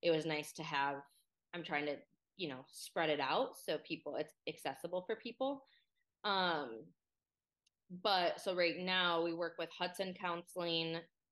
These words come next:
Couples and Family Therapy, um, in Hudson, and then Adult Teen Counseling in River Falls. So, um,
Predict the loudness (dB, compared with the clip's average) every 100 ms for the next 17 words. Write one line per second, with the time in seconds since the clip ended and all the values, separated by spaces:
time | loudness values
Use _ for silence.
0 | -4 -2 0 -2 0 2 2 0 0 2
1 | 0 0 0 2 2 -2 _ _ _ _
2 | _ _ _ _ -2 0 2 0 -4 -4
3 | -2 -4 -2 0 2 2 0 -2 -4 -2
4 | 0 2 0 -2 -2 0 -2 -2 -2 -2
5 | -6 -14 -6 -4 -2 -2 -4 -2 -2 -2
6 | -2 0 2 2 0 -4 _ _ _ _
7 | _ _ _ _ _ _ 2 4 6 8
8 | 6 2 -10 -18 -20 -20 _ -2 0 0
9 | -4